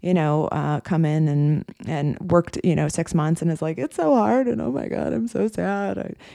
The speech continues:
you know, this is somebody who's really invested in our profession. She is invested in, in patients for fifteen years. Uh, right. And that doesn't even include, that's her experience as an advanced practice nurse. It doesn't include her experience as a nurse.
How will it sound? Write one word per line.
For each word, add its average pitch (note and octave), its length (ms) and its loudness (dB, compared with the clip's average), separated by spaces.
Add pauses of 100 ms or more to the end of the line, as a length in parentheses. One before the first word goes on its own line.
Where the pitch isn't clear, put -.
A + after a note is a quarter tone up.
you G3 80 2
know, G3 100 6
this A#3+ 200 0
is - 40 -12
somebody B3 280 -2
who's A3 160 -6
really F3+ 200 0
invested F3 380 0
in F3 80 -4
our F3+ 140 -2
profession. - 560 -4 (320)
She G#3+ 160 -2
is A3+ 100 0
invested F3+ 520 0
in, E3 200 0 (180)
in E3 340 2
patients F#3+ 600 0
for E3 300 -6
fifteen G#3 480 2
years. D#3+ 340 -4 (460)
Uh, D#3 320 -2
right. E3+ 220 0
And G3 80 4
that G3 120 2
doesn't F3 520 0
even D#3 180 0
include, - 360 -2
that's F#3 180 -2
her D#3+ 420 -6
experience D3 520 -6
as - 140 -8
an - 60 -4
advanced G3 280 0
practice F3+ 280 -6
nurse. F3 200 -6
It D#3 80 -12
doesn't D#3 240 -4
include D3+ 280 -2
her C#3 60 -4
experience C#3+ 420 -6
as - 120 -10
a - 40 -6
nurse. - 320 -4